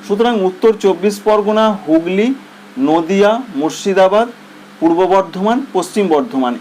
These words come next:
এই জেলাগুলোতে ভারী বৃষ্টিপাত চলবে নিম্নচাপের জন্য। কোন কোন দিন হতে পারে? সেপ্টেম্বর মাসের এগারো তারিখ,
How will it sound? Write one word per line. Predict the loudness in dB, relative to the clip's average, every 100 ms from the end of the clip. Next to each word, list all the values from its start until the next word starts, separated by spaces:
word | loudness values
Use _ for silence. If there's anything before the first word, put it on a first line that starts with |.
| 0
এই | 0 2
জেলাগুলোতে | 2 2 4 2 2 0
ভারী | -2 0 2 2
বৃষ্টিপাত | -2 -4 -2 0 0 0
চলবে | 2 4 4
নিম্নচাপের | 2 0 0 -2 -2 0 -2
জন্য। | -2 -4 -4 -10 -12 -20 -20 -6
কোন | 0 2 2
কোন | 2 2
দিন | 0 0
হতে | 0 2
পারে? | 2 0 -4
সেপ্টেম্বর | -8 -6 -2 0 0 0
মাসের | -2 0 2 2
এগারো | 4 2 2
তারিখ, | 0 0